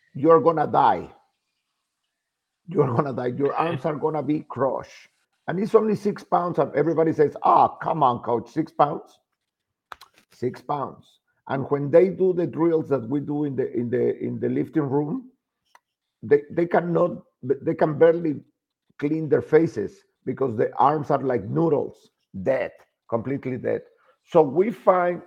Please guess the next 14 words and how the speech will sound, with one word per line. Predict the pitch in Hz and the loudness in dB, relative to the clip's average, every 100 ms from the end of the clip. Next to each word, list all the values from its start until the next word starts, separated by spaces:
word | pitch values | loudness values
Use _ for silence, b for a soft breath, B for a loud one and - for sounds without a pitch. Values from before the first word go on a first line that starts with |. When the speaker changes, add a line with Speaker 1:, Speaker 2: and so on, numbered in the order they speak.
| - | 0
Speaker 1:
exercises | 185 185 160 - 156 151 135 113 | 0 0 -6 2 2 2 -6 -4
that | 117 107 | -2 0
they | 127 131 | -2 -2
help, | - 127 123 - _ b b - | -2 -4 -4 -12 _ b b 0
like, | 127 127 131 | 4 4 4
uh, | 127 127 123 120 117 - _ _ _ _ _ _ _ - | 0 2 0 0 -4 -8 _ _ _ _ _ _ _ -6
ex-, | 135 - - | -6 -6 -10
stretching | 127 156 156 160 | -2 0 0 -6
with | 131 143 | -4 -2
the | 135 | 2
bands, | 151 160 285 - 110 | 2 0 -4 -8 -16
stretch | _ 135 135 - | _ -6 -6 -6
the | 110 | -6
hamstrings. | 117 151 156 - - 113 - _ | 0 0 -2 -8 -10 -10 -10 _